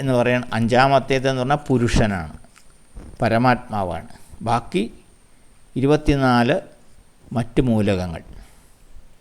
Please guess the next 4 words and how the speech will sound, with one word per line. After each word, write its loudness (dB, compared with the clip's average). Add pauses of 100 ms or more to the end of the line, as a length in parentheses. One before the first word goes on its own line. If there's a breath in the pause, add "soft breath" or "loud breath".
(2500 soft breath)
ആ, -10 (200)
അത് 0
നമ്മൾ 2
പറഞ്ഞിട്ടുണ്ട്. 2